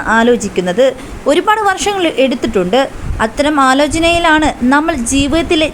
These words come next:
ചില കണ്ടെത്തലുകളിൽ എത്തുന്നത്. നമ്മളെടുക്കുന്ന തീരുമാനത്തിൽ ശരിയുണ്ടോ തെറ്റുണ്ടോ എന്നൊക്കെ മനസ്സിലാക്കണം. ശരിയാണോ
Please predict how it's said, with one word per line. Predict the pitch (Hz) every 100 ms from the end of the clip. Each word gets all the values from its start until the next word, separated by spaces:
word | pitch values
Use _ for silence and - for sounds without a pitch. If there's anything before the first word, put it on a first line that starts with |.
| -
ചില | 302 294 -
കണ്ടെത്തലുകളിൽ | 277 277 - - 330 330 320 262 -
എത്തുന്നത്. | 214 - 240 160 233 254 - - - - - 330
നമ്മളെടുക്കുന്ന | 370 453 466 440 440 415 -
തീരുമാനത്തിൽ | 330 330 349 370 370 370 381 -
ശരിയുണ്ടോ | 311 302 339 359 339 -
തെറ്റുണ്ടോ | 302 254 349 339 339
എന്നൊക്കെ | 330 330 - 247 202
മനസ്സിലാക്കണം. | 220 233 277 214 190 226 262 - - - - -
ശരിയാണോ | 311 349 349 330 359